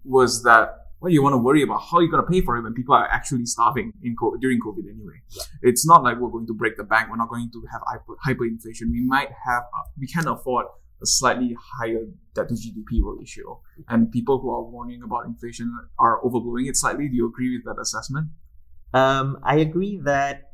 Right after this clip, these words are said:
Speaker 2: we need to stop seeing programs that are meant to help people to not be hungry,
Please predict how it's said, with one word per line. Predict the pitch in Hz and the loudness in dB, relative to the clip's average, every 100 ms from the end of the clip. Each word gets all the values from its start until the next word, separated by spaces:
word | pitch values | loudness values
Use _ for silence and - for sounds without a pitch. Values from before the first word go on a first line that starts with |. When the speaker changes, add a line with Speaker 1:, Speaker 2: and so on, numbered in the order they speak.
| - | -6
Speaker 2:
we | 135 156 170 | 2 4 4
need | 185 | 0
to | 143 | -4
stop | - 160 | 0 0
seeing | - - 127 127 139 139 | 0 -12 -12 -10 -14 -8
programs | - 131 120 123 131 | 0 0 2 -2 -2
that | 117 | -6
are | 110 | -6
meant | 117 131 135 | -6 -10 -8
to | 113 | -6
help | - 127 - | -4 -4 -8
people | - 123 120 | -14 -14 -4
to | 131 | 2
not | 147 - | 2 0
be | 113 | -8
hungry, | 123 123 131 120 | -8 -8 -12 -14